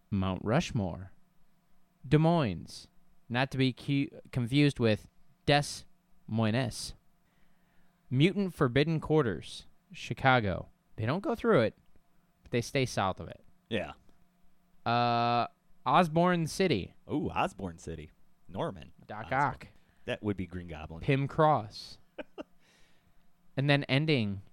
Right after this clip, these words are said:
Speaker 1: in New Babylon.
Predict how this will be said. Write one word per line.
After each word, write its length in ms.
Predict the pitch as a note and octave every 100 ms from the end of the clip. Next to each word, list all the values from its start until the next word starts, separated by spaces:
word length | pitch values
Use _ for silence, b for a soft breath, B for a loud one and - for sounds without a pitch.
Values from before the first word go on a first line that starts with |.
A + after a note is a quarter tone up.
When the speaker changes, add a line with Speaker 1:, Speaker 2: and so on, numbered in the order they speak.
| _
Speaker 1:
in 440 | B2 A#2 G#2+ G2+ - - _ - A2+
New 520 | A#2 A#2+ C3+ D3 D#3 -
Babylon. 720 | A#2 G#2 G2 F#2+ - E2+